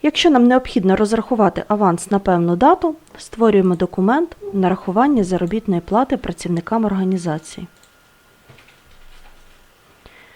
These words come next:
Зазначаємо дату, наприклад, п'ятнадцяте нуль сьоме, вказуємо місяць нарахування, липень, і обов'язково проставляємо флаг «Попередній розрахунок».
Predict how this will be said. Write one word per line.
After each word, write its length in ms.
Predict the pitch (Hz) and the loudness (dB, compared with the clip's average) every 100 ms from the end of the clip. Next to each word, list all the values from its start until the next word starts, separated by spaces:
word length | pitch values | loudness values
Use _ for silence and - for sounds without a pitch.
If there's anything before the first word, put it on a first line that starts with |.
| _ _ _ _ _ | _ _ _ _ _
Зазначаємо 720 | - 262 240 202 - 175 170 185 | -4 -2 0 0 0 0 0 0
дату, 380 | 277 330 320 285 269 | 0 0 -2 -4 -6
наприклад, 500 | 269 269 277 262 247 | -8 -4 -4 -4 -6
п'ятнадцяте 600 | - 247 254 240 - - | -4 -4 0 -2 -2 -2
нуль 140 | 226 214 | 0 0
сьоме, 380 | - 226 208 | -2 0 0
вказуємо 580 | 196 - 254 190 180 170 | 0 0 2 2 2 0
місяць 440 | 175 302 - 302 294 | 0 0 -2 -4 0
нарахування, 760 | 277 269 - 254 262 247 247 240 - - - - - | 0 0 0 2 2 2 -2 -6 -20 -20 -20 -14 0
липень, 500 | 233 240 233 220 226 - | 2 4 2 -4 -4 -6
і 100 | 311 | -2
обов'язково 580 | 294 220 202 - 226 185 | 2 2 0 -2 0 0
проставляємо 680 | - 180 - 220 185 170 170 | -2 -6 -4 -2 0 2 -2
флаг 440 | - 220 330 - _ _ _ | -2 0 0 -4 _ _ _
«Попередній 580 | - 190 180 190 240 226 | -16 -6 0 0 0 0
розрахунок». 720 | 190 185 185 - 175 165 - | -2 -4 -8 -8 -8 -8 -10